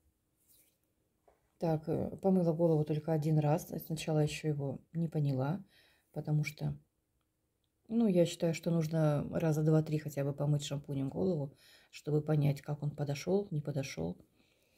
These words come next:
Вот, так что будем еще применять. Ну, он такой не жидкий, не густой, такой средней, э, густоты шампунь. Ну и такой же,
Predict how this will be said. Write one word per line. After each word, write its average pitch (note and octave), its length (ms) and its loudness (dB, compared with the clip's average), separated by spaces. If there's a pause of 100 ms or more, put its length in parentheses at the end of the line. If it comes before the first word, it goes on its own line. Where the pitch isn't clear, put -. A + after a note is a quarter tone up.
(300)
Вот, D#3 180 -6
так E3+ 140 -4
что - 140 -14
будем D3+ 440 -4
еще D3 340 -10
применять. C#3 680 -4 (2000)
Ну, A#3 240 0
он E3+ 240 2
такой D3+ 480 -2 (180)
не G3 180 0
жидкий, A3+ 560 -2 (100)
не E3 200 -2
густой, G#3 360 -2
такой F3+ 260 -2
средней, E3 600 0 (640)
э, - 400 -6
густоты D3+ 720 -6
шампунь. D#3 560 -6 (1600)
Ну A#3 180 0
и G3 60 2
такой F3 320 2
же, D#3 240 -2